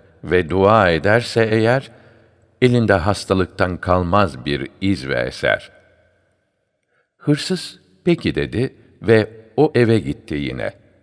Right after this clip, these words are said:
Baktı devam ediyor o zat ibadetine.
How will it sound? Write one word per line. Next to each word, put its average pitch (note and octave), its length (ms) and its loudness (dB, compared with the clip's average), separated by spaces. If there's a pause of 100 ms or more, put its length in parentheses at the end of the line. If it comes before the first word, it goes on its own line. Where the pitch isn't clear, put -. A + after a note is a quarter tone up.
(360)
Baktı C3 460 0
devam B2+ 340 0
ediyor D2 520 -4
o G#2 120 -2
zat E2+ 420 -2 (140)
ibadetine. C#2+ 680 -6